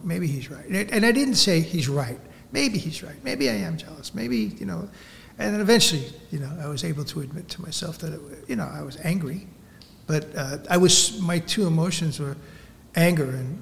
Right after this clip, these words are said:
and, and, and despair, you know. So if I was angry, that didn't mean I was jealous. It meant I was angry. And, you know, that started the whole thought process of, "Well, what made me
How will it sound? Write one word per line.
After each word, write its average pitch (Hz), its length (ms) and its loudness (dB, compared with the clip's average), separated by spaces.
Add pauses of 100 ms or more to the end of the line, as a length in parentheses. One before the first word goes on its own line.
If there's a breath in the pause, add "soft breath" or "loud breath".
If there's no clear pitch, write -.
(120)
and, 143 260 -6
and, 147 160 -6
and 131 260 -6
despair, 123 680 0 (400 loud breath)
you 139 120 2
know. 131 120 0
So 139 300 0 (480 loud breath)
if - 140 -2
I 202 60 8
was 175 180 6
angry, 190 420 2
that 165 160 -4
didn't 156 180 -2
mean 151 160 0
I 135 40 -6
was 127 160 -8
jealous. 208 420 2
It 208 80 0
meant 175 160 0
I 220 60 0
was 226 160 0
angry. 226 480 0
And, 165 240 -4 (580)
you 262 100 -2
know, 208 260 0
that 254 300 4
started 196 440 4
the 180 80 -4
whole 160 240 -2
thought 175 380 -4
process 151 380 -2
of, 156 160 -4 (460 loud breath)
"Well, 165 120 0
what 190 220 -2
made 190 240 0
me 123 140 -2